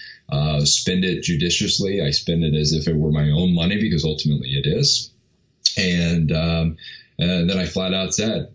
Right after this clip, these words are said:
you know, "I effed up. I effed up. This is, uh, how we're gonna remedy the situation. And, um,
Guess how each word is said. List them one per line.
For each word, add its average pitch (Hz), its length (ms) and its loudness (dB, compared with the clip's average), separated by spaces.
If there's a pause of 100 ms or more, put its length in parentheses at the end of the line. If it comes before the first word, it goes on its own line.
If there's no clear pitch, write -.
(260)
you 143 80 -6
know, 156 260 -2
"I 87 120 0
effed 92 280 -2
up. - 320 -6
I 92 120 0
effed 92 220 -6
up. - 340 -4 (1300)
This - 200 -2
is, 76 420 0
uh, 67 300 -2
how 87 180 -2
we're 85 140 0
gonna 80 160 2
remedy 78 400 2
the 73 80 0
situation. 76 880 0
And, 80 560 2
um, 73 680 2